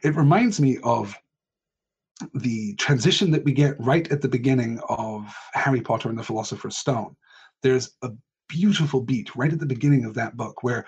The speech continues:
after the, the introductory prologue, when we actually meet Harry, we move across the Dursleys' living room, and it is this cinematic movement of the camera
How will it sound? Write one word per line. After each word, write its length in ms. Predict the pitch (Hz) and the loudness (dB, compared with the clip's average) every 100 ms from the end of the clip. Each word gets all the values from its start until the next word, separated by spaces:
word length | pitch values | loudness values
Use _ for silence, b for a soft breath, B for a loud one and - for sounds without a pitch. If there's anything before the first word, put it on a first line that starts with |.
| B B B - | B B B -2
after 420 | 139 143 139 117 | -2 4 4 4
the, 240 | 107 120 107 | 0 -4 -2
the 200 | 120 143 | -2 2
introductory 640 | 123 131 123 - 117 110 | 2 4 2 0 -4 -4
prologue, 380 | 101 143 113 107 | -2 0 0 -2
when 80 | 113 | -2
we 100 | 127 | 2
actually 340 | 147 143 127 | 2 0 -2
meet 360 | 113 123 147 143 - | 0 2 2 0 -10
Harry, 440 | - 139 123 - - b b b b _ | -4 -2 -2 -4 -12 b b b b _
we 300 | 131 135 - - 135 | 2 4 2 -4 2
move 420 | 135 170 202 156 | 4 6 4 2
across 480 | 156 - 160 147 - | -2 0 0 0 0
the 140 | 127 | -2
Dursleys' 500 | 113 139 135 127 113 | 2 2 2 0 0
living 320 | 123 135 120 | 2 4 2
room, 180 | 107 - - | -2 -12 -12
and 160 | 131 123 - | -6 -6 -2
it 140 | 165 165 | -2 0
is 280 | 147 139 - | 2 2 0
this 540 | 120 113 - - - | -6 -4 -6 -6 -6
cinematic 800 | 180 180 165 143 139 143 143 - - | -6 -2 0 2 2 2 0 -6 -8
movement 720 | 113 120 143 196 175 139 110 - | -8 0 2 4 6 4 2 -4
of 160 | 113 | -10
the 100 | 117 | -10
camera 420 | 101 143 131 101 | -4 -2 0 -4